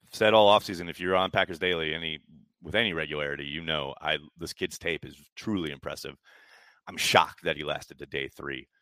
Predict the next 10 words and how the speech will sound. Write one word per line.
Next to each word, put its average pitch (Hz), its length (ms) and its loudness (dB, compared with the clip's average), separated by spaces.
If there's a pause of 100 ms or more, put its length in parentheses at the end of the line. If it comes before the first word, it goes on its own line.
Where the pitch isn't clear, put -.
(280)
I 82 120 -6
can't 71 260 -8
wait 67 160 -10
to - 80 -18
see 80 120 -8
him 64 100 -10
catching - 240 -10
passes - 300 -14
from - 140 -20
Rodgers. - 440 -20